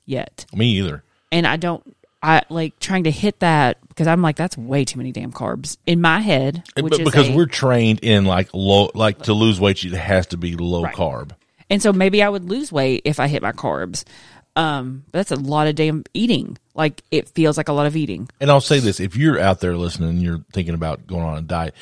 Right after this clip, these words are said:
Speaker 2: this is minutia. This is, like, de-,
Speaker 1: So
Speaker 2: deeper
Speaker 1: my
Speaker 2: details.
Speaker 1: Right.
Speaker 2: Just, just
Speaker 1: Priority, stay under calories. If I'm
Speaker 2: Yeah.
Speaker 1: in calorie deficit, I'm doing good. And I'm trying to hit my protein just because everything I read,
Speaker 2: Protein's
Speaker 1: protein is king in terms of, like,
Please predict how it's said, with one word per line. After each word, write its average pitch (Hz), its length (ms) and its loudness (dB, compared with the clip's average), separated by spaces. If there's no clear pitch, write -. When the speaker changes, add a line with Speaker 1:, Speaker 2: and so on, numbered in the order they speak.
Speaker 2:
this 151 200 0
is 113 120 -4
minutia. 87 640 -4
This 120 200 0
is, 131 140 -2
like, 95 280 2
de-, 98 240 -2
Speaker 1:
So - 200 2
Speaker 2:
deeper 180 200 2
Speaker 1:
my 92 40 -8
Speaker 2:
details. 80 460 -2
Speaker 1:
Right. - 140 -4
Speaker 2:
Just, 139 240 2
just 117 200 0
Speaker 1:
Priority, 196 540 -2
stay 185 240 2
under 180 140 2
calories. 185 460 -2
If 175 120 -2
I'm 180 80 0
Speaker 2:
Yeah. 196 40 -2
Speaker 1:
in 208 60 -4
calorie 190 280 -4
deficit, 180 640 -2
I'm 165 140 2
doing 170 260 -4
good. 139 300 -4
And 151 100 0
I'm 151 80 0
trying 170 180 0
to 170 60 0
hit 180 80 -2
my 196 100 -2
protein 165 460 -2
just - 160 -8
because 151 420 -4
everything 151 340 -4
I 170 60 -2
read, 151 420 -4
Speaker 2:
Protein's 85 560 -4
Speaker 1:
protein 180 380 0
is 190 120 -4
king 160 500 -2
in 147 300 0
terms 147 340 -2
of, 151 100 -2
like, 151 160 -2